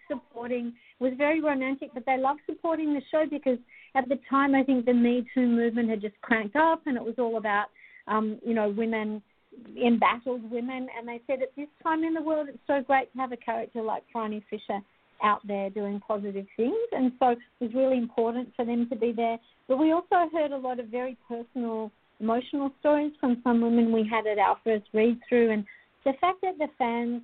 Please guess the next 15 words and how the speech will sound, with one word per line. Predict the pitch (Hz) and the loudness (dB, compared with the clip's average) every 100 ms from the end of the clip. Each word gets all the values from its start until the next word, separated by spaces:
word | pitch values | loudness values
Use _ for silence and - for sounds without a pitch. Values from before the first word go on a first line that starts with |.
| - | -6
were | 226 214 202 190 196 _ _ _ _ _ _ _ _ _ - | -2 0 0 -2 -6 _ _ _ _ _ _ _ _ _ -2
part | 233 226 226 | 2 2 0
of | 226 | -2
that | 214 - 196 | -2 -2 -4
whole | 214 208 | -4 -4
journey, | 202 202 208 208 | -6 -6 -4 -6
you | 208 | -6
know, | 202 | -6
help, | 208 233 _ _ - | -4 -6 _ _ 0
they, | 262 - _ | 0 0 _
they | 269 294 - _ - | -8 -8 -10 _ -12
kind | 392 | -8
of | 440 - | -8 -6
kept | 359 | -8
us | - | -8